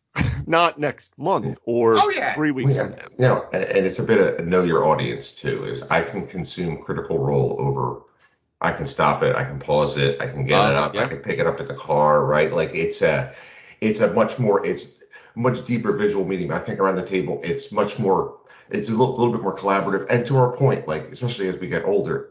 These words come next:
Speaker 3: it's tough to find the time to do this. So you have this four or six hour block here that something has to happen. Like, I have to have at least these three things happen tonight, because otherwise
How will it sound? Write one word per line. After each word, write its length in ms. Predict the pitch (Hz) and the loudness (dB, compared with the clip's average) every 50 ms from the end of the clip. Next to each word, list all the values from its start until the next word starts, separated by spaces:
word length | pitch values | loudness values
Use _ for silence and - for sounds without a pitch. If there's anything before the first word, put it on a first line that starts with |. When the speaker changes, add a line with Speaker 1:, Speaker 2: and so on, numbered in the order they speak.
| _ - | _ 0
Speaker 3:
it's 240 | 104 104 104 - | 0 0 0 0
tough 380 | - - 123 120 113 - - - | -4 -2 -2 0 0 -2 -8 -12
to 80 | - 85 | -12 -10
find 340 | - - 95 87 85 - - | -4 0 2 2 2 0 -2
the 80 | - | -6
time 280 | - 90 90 92 87 - | -4 0 0 0 0 -2
to 60 | - | -4
do 180 | - 110 101 85 | -2 -2 0 0
this. 200 | 82 78 - - | 0 -2 -4 -4
So 60 | 101 | -4
you 200 | 85 76 82 80 | -4 -2 -4 -4
have 380 | 82 92 92 90 85 - 80 80 | -2 0 0 0 0 -2 -4 -2
this 220 | 92 - - - | -2 -2 -2 -4
four 460 | - - - 95 87 87 92 90 80 | -10 -8 -4 -2 0 2 2 4 4
or 100 | 85 82 | 4 2
six 340 | - - - 92 92 - - | 0 -2 -4 -4 -4 -4 -2
hour 300 | 82 78 80 80 82 76 | 0 0 2 2 2 0
block 440 | 67 65 76 78 82 82 78 - - | 0 0 0 2 2 2 2 0 -4
here 480 | - 87 82 71 65 64 - - - - - - - - - - - - - | -8 -6 -4 -2 -2 -4 -6 -8 -14 -20 -20 -20 -20 -20 -20 -20 -20 -6 0
that 340 | 113 110 95 - - - - - _ _ _ _ _ | 2 4 4 2 0 -4 -10 -16 _ _ _ _ _
something 640 | - - - - - 165 156 151 147 131 156 143 120 | -14 -12 -10 -4 2 2 2 4 2 0 -2 -2 -2
has 220 | 113 120 113 110 - | -2 -2 -4 -4 -6
to 100 | 113 98 | -6 -4
happen. 300 | 98 98 87 - 90 82 | -2 -2 -2 -2 -2 -2
Like, 180 | 82 82 - | -2 -2 0
I 100 | 87 90 | 0 0
have 240 | 101 117 120 123 123 - | 0 2 0 0 0 -2
to 60 | 113 | -2
have 200 | 110 101 92 95 | -2 -2 0 0
at 100 | 85 104 | -2 -2
least 240 | 107 107 101 - - | -2 -4 -4 -6 -8
these 220 | 98 104 104 - | -10 -8 -8 -10
three 220 | - - 107 101 - | -10 -8 -8 -6 -6
things 260 | - 107 98 92 - | -4 -4 -4 -4 -4
happen 360 | - 87 87 85 - - 73 | -2 -2 -2 -2 -2 -4 -8
tonight, 360 | 69 - 71 69 67 69 - | -8 -6 -6 -4 -4 -4 -4
because 320 | 90 87 - 95 90 - - | -6 -6 -2 -2 -2 -2 0
otherwise 800 | - 113 - 120 107 90 87 78 73 69 71 73 71 - - | 2 4 4 4 4 4 2 0 0 0 -2 -4 -6 -8 -12